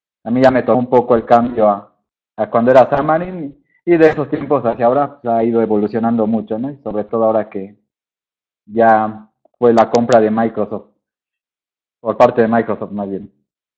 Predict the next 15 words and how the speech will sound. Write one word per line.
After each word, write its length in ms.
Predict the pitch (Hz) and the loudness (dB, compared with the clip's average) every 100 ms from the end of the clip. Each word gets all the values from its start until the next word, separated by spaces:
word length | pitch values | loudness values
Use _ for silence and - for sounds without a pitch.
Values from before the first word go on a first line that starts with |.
| _ _ _ - | _ _ _ -4
Y 340 | 185 202 202 | 0 2 4
básicamente 560 | 160 151 165 143 143 151 | 4 2 0 -2 0 0
lo 160 | 123 | 2
que 80 | 135 | 6
hago 100 | 143 | 4
aquí 180 | 131 147 | 4 0
en 60 | |
el 120 | 139 135 | -2 2
trabajo 320 | 127 127 139 | 2 2 -2
es 120 | 117 - _ _ _ - | -4 -8 _ _ _ -20
cre-, 180 | 120 | -14
crear 280 | - 123 127 | -2 4 4
aplicaciones 920 | 135 127 117 123 120 113 131 127 127 | 6 4 2 0 0 0 0 0 -2
multiplataforma, 920 | 123 123 123 127 120 - 139 139 160 156 | -4 -4 -2 -2 -2 -2 -4 -4 -4 -8
no, 560 | 120 117 117 113 _ | -8 -8 -10 -12 _